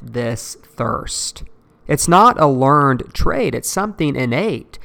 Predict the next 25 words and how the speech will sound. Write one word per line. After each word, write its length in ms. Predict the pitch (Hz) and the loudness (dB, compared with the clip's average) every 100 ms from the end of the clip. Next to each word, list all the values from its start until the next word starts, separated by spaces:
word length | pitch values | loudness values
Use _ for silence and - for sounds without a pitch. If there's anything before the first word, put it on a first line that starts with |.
| - | -16
something 480 | - - 170 175 165 | -4 0 0 0 0
we 140 | 147 127 | 0 -2
experience 880 | - - 147 165 170 127 117 - | -2 -6 -2 -2 0 0 -2 -2
from 180 | - - | 0 4
our 140 | 269 - | 6 6
earliest 600 | 160 190 185 147 - - | 2 0 -2 -6 -8 -10
days. 460 | 120 - - - - - - - - - | -8 -10 -10 -12 -12 -14 -14 -14 -20 -4
N 160 | 180 | -2
T 200 | 190 175 | 0 0
Wright's 440 | 131 127 135 131 - | 4 6 6 6 4
one 120 | 143 | 4
of 60 | 127 | 4
my 120 | 123 | 4
favorite 840 | - 131 135 131 127 120 117 - | 2 2 2 2 2 4 0 -2
New 160 | 147 135 | -2 -2
Testament 580 | - 135 - 135 123 123 | 0 -4 -2 -4 -4 -4
theologians 840 | 131 120 135 147 143 143 135 131 | -4 0 2 2 2 0 0 0
and 120 | 123 117 | 0 0
Anglican 440 | 127 123 123 120 | -2 -4 -4 -4
scholars, 640 | - 185 208 175 131 127 147 | 0 2 4 4 2 0 -2
and 240 | 135 131 - - _ - _ _ | -4 -6 -12 -20 _ -20 _ _
what 160 | 170 175 | 0 0
he 180 | 202 208 | 0 -4
points 460 | - 156 120 - | -2 -4 -4 -8
out 400 | 107 107 - - | -10 -8 -10 -14